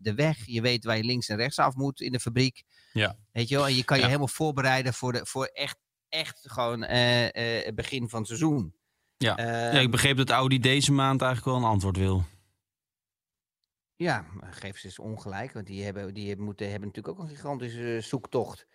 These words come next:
Speaker 2: Maar ja, dan heb je
Speaker 1: Het is
Speaker 2: Sainz
Speaker 1: best
Speaker 2: dus
Speaker 1: wel
Speaker 2: ook een
Speaker 1: moeilijk.
Speaker 2: soort overbrug, ja, want, eh, die Sauber gaat voor geen meter. Dus dan moet je daar, eh, volgend jaar in ieder geval in rijden.
Speaker 1: Nou, en weet, weet je wat ik gewoon heel moeilijk vind? Is natuurlijk die Liam Lawson. Die zit natuurlijk weer in zo'n fucking wurgcontract van Red Bull. Dat weet ik nu al. Want al die Red Bull coureurs krijgen zo'n wurgcontract.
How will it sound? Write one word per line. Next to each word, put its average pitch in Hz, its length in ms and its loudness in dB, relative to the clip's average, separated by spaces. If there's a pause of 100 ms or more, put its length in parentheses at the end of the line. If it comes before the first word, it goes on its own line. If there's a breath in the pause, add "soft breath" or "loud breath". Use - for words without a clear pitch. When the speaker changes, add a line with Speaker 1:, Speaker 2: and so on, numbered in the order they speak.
Speaker 2:
Maar 151 100 2
ja, 120 60 4
dan 123 80 6
heb 135 100 4
je 139 60 4
Speaker 1:
Het 127 100 6
is - 60 4
Speaker 2:
Sainz 139 140 6
Speaker 1:
best 123 120 4
Speaker 2:
dus 120 60 8
Speaker 1:
wel 139 80 6
Speaker 2:
ook 196 60 2
een - 60 4
Speaker 1:
moeilijk. 139 240 2
Speaker 2:
soort 120 120 2
overbrug, 104 360 2
ja, 107 220 4
want, 123 180 2
eh, 110 80 4 (100)
die 110 120 2
Sauber 117 340 2
gaat 92 160 2
voor 107 80 2
geen 117 140 4
meter. 110 320 2
Dus 95 160 2
dan 107 100 4
moet 104 120 4
je 113 80 2
daar, 107 300 2
eh, 107 380 4 (140)
volgend 110 280 0
jaar 110 120 2
in 107 80 4
ieder 98 140 4
geval 95 140 4
in 90 60 2
rijden. 92 340 -2 (720 soft breath)
Speaker 1:
Nou, 113 180 0
en 160 100 0
weet, 185 240 0
weet 175 140 0
je 170 60 -4
wat 165 180 -6
ik - 120 -2
gewoon 117 500 0
heel 113 240 0
moeilijk 107 300 0
vind? 127 300 -6
Is 139 180 -4
natuurlijk 147 360 -2
die 131 100 -2
Liam 135 300 2
Lawson. 147 440 0
Die 123 140 -6
zit 151 140 -2
natuurlijk 143 340 -4
weer 135 80 2
in 135 80 0
zo'n 123 160 0
fucking 123 560 -4
wurgcontract 131 760 0
van 107 220 -2
Red 127 200 2
Bull. 95 200 -6
Dat 120 140 -4
weet 120 160 0
ik 101 80 -8
nu 139 120 0
al. 104 220 0
Want 131 260 -4
al 147 160 2
die 120 180 0
Red 139 180 0
Bull 113 160 0
coureurs 107 340 -2
krijgen 110 300 0
zo'n 104 160 -2
wurgcontract. 113 800 -4